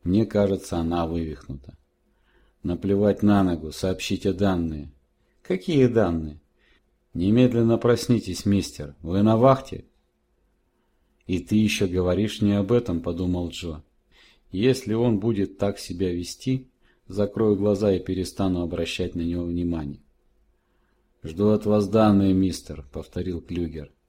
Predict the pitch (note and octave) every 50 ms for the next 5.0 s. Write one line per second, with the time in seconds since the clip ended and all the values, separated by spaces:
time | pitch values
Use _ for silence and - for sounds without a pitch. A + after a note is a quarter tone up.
0 | _ _ _ _ _ _ _ _ - - - _ - A#2 B2 B2+ B2+ B2+ - _
1 | _ _ _ _ _ _ _ _ _ _ _ _ _ _ _ _ _ B2 C#3+ D3+
2 | C#3+ - A#2 A2 G2 - - G#2+ G#2 G2+ - - F#2+ - - - D3 D#3+ D3 -
3 | A2 - - - F#2 - - D#3+ - - - - - - - G2 - - E2+ E2+
4 | F#2 E2+ - F2+ F2+ F#2 G2+ G2+ F2 E2 F2+ E2 F2 E2+ E2+ E2 D#2 D2+ -